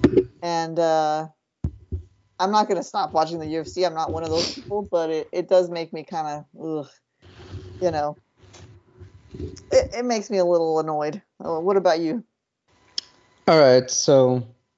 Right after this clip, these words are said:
Speaker 2: I, I think now the U F C is in a very awkward place, but I'm not gonna lie, it is nothing compared to,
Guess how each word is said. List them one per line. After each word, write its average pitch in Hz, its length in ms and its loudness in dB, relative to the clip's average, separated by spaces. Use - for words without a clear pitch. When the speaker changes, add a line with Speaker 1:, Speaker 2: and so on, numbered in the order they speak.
Speaker 2:
I, 143 260 4
I 151 80 4
think 175 240 -2
now 143 360 2
the 135 140 0
U 127 240 2
F 117 80 0
C 123 320 -2
is 110 180 -4
in 117 140 -2
a 110 80 -2
very 110 840 -2
awkward 160 500 2
place, 131 360 2
but - 180 -4
I'm 180 160 -2
not 190 180 -2
gonna 156 160 -4
lie, 120 300 2
it 160 200 -2
is 135 260 -2
nothing 160 500 -2
compared 135 680 0
to, 127 440 0